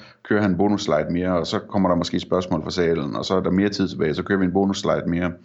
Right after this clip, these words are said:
Og det er rigtig godt for mig, på grund af den måde, jeg laver mine oplæg på, at jeg behøver ikke at styre tiden helt præcis, fordi jeg har et hav af interessante bonus slides, som jeg kan køre. Øhm,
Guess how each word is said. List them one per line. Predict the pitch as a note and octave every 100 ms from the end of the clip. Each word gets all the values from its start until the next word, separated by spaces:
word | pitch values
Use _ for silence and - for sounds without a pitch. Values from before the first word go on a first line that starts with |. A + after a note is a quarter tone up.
| - - - - -
Og | -
det | A2+
er | G#2+
rigtig | A2+ G2+
godt | G#2
for | -
mig, | F#2 A#2 A#2
på |
grund | F#2 G2
af | G2
den |
måde, | F#2+ F#2
jeg | F2+
laver | F2+ A#2 B2
mine | G2 F2
oplæg | F#2 F2 F2
på, | - F2+
at | D#2 E2 - - - -
jeg | F#2 F#2+
behøver | A2 A#2
ikke | G#2+
at | F#2+
styre | - A2+ A#2+
tiden | A#2 A2 G2+
helt | G2 G2 -
præcis, | E2+ C3 A#2+
fordi | - F#2+
jeg | F#2+
har | G2+
et | G2
hav | - G2+ G#2+ -
af | C2+ E2 -
interessante | E2+ - - G2 F2+
bonus | F2 A2+ C3+ B2+
slides, | - E2+ E2+ - - - -
som | - F#2
jeg | E2+
kan | E2+
køre. | - G2+ G#2+ B2 A#2 - - _ - _
Øhm, | F2+ F2 E2+ E2+ D#2+ E2 E2 D#2